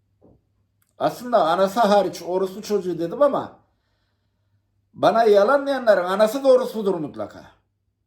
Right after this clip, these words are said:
Neden? Çünkü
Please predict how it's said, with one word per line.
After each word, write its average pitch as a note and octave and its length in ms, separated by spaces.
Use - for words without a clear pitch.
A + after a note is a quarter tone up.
Neden? A#3 400
Çünkü A#3+ 680